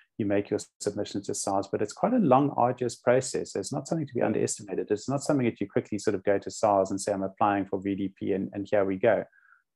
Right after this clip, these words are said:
Speaker 2: Yeah.
Speaker 1: You have a lot of toing and froing with sars. They ask for a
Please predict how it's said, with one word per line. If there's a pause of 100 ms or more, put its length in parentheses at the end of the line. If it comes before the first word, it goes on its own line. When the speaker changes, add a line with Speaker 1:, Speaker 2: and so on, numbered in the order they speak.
(200)
Speaker 2:
Yeah.
Speaker 1:
You
have
a
lot
of
toing
and
froing
with
sars.
They
ask
for
a